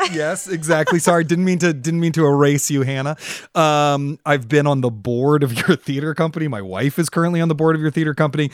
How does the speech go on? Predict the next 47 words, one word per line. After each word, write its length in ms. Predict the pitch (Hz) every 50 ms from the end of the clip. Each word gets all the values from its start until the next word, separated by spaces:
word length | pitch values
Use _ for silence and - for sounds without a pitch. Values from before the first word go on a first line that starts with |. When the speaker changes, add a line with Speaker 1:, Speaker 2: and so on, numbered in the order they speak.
| - - - - -
Speaker 2:
So 280 | - - 180 175 170
we 180 | 160 170 175 180
do 320 | 151 151 214 247 262 254
go 460 | 190 196 190 185 185 180 175 170 165 -
way 320 | 147 135 143 147 151 151
back, 400 | 147 131 156 175 233 220 - -
but 160 | - 156 147 - -
as 160 | 160 151 175
I 60 | 170
was 180 | 160 160 - -
preparing 440 | - 151 - - 185 226 247 240 214
for 120 | - 180
this 160 | 165 151 -
interview, 640 | - 165 180 226 262 240 190 175 165 156 151 143 143 - - -
I 80 | 160 160
realized 680 | 147 139 127 127 254 254 240 220 180 160 151 123 - _ _ _ -
I 160 | 156 226 294
know, 160 | 277 262 240
like, 240 | 214 175 151 - -
nothing 460 | 127 127 139 147 - - 151 135 127
about 240 | 123 110 107 107 -
your 100 | 101 101
process. 680 | - - 110 101 - - - - - - - - - - - _ _ - - - -
<laughs> 40 | - 156 - - 156 151 151 135
Somehow 600 | 127 - - 226 240 247 160 254 196 170 160 151 143 -
in 160 | 151 143 147
that 240 | 147 143 147 139 -
quarter 300 | - - 160 156 147 143
of 100 | 127 131
a 40 |
century, 760 | - - 139 139 131 - 135 123 117 110 110 107 104 104 101 - _ _ _ _ _ _ _ _ _ _ _ _ _ _ _ _
uh, 220 | 120 120 117 117 120
I 60 | 131
haven't 220 | 143 151 151 170
known 120 | 196 214 196
about 200 | 165 113 110 110
it, 60 | -
so 60 | -
this 140 | 147 160 -
will 80 | 175 156
be 80 | 151
fun. 280 | - - 180 151 120 123
But 160 | 147 175 190
one 260 | 190 185 247 269 294 285
reason 260 | 277 262 208 233 226
why, 200 | 220 214 208 185
why 480 | 160 175 185 185 185 185 180 175 170